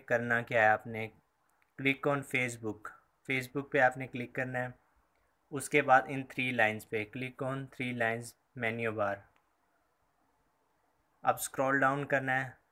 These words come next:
ये ऑप्शन दिया हुआ है, this option, friends option, यहाँ पे आपने क्लिक करना है।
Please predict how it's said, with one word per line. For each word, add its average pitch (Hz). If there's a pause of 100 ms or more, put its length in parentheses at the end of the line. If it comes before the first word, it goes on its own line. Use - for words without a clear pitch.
(220)
ये 131
ऑप्शन 135
दिया 131
हुआ 127
है, 127
this 127
option, 127
friends 127
option, 110 (420)
यहाँ 131
पे 143
आपने 131
क्लिक 123
करना 131
है। 120